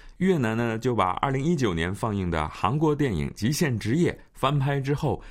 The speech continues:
今年四月上映，连续两周蝉联越南票房榜的榜首。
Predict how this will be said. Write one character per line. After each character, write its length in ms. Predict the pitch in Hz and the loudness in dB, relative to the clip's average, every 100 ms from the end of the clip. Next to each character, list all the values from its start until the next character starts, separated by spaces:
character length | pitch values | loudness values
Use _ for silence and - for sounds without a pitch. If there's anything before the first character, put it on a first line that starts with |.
| - | -6
今 180 | - 127 | -2 2
年 180 | 110 120 | 2 0
四 240 | - 165 | 0 2
月 140 | 113 | 2
上 260 | 90 113 90 | 2 0 0
映， 160 | 87 76 - - - | 0 -2 -8 -16 -2
连 240 | 95 117 | 0 2
续 160 | 120 110 | 0 0
两 260 | 87 73 | 0 0
周 160 | 85 107 | -2 -2
蝉 200 | - 85 87 | -2 -2 0
联 200 | 76 87 | -2 -2
越 160 | 120 107 | -2 0
南 240 | 85 87 | 0 -2
票 220 | 101 131 | -2 -2
房 200 | 95 98 | -2 -4
榜 160 | 110 - | -4 -6
的 60 | - | -6
榜 280 | - 110 147 | -4 0 2
首。 260 | 104 - | 0 -4